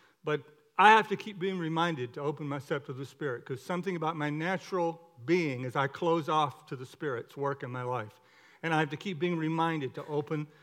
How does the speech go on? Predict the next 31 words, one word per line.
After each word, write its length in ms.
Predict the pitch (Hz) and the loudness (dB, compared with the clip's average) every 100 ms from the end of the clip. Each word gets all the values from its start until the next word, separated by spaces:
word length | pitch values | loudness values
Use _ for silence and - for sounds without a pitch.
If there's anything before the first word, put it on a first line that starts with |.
| - _ | -20 _
become 200 | 151 151 | -6 0
open 300 | 156 160 165 | 0 0 -6
to 60 | |
the 100 | 151 | -6
Spirit. 340 | 143 - 151 120 | -10 -4 -2 -2
I 80 | 113 | -2
go 160 | 147 | -2
back 260 | 156 170 170 | 2 2 0
to 80 | 160 | -6
being 340 | 143 151 139 - - - _ | -2 -2 -4 -10 -20 -20 _
controlling 800 | - 147 - 151 151 156 156 156 | -6 -6 0 2 4 2 0 -4
and 160 | 127 117 | -6 -4
wanting 180 | 143 143 | -2 -2
to 80 | |
control 420 | 143 131 - 175 170 | -4 -6 2 4 4
everything 600 | 151 151 175 165 165 156 | 0 -2 -2 -2 -2 -4
and, 180 | 113 104 - _ _ | -6 -12 -20 _ _
and 240 | 131 117 | -10 -8
everybody 760 | 117 135 139 156 156 160 160 156 - - - _ | -4 -4 2 6 6 4 -2 -4 -10 -20 -20 _
and 460 | 135 127 127 123 127 - - - - | -6 -6 -6 -8 -10 -14 -20 -20 -12
worrying 440 | 139 175 180 175 | 2 6 6 4
about 320 | 170 175 175 | 4 6 4
things 540 | - 175 170 165 165 - | 2 -2 0 -4 -6 -8
and, 260 | 131 117 131 285 | -8 -8 -12 -12
and, 340 | 135 127 127 | -8 -6 -4
uh, 280 | 123 120 117 - _ - - - - | -2 -2 -4 -10 _ -20 -20 -20 -20
looking 400 | 160 147 175 180 | -6 -4 -2 -4
to 340 | 151 - 147 127 - _ | -6 -4 -4 -6 -12 _
this 240 | 151 175 151 | -2 -2 2
world 460 | 147 165 175 170 | 4 6 4 2
and 260 | 139 120 | -4 -8